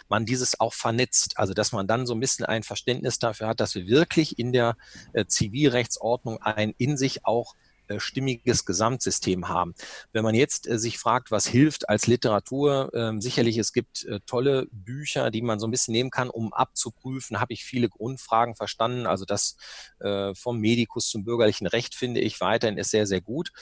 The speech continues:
Ich glaube aber, jeder wird auch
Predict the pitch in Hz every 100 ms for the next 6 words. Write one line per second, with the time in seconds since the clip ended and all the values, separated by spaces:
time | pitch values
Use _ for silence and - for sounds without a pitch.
0 | - - - - - 123 139 - 117 113
1 | 98 117 143 143 139 90 113 147 - -
2 | 107 143 170 -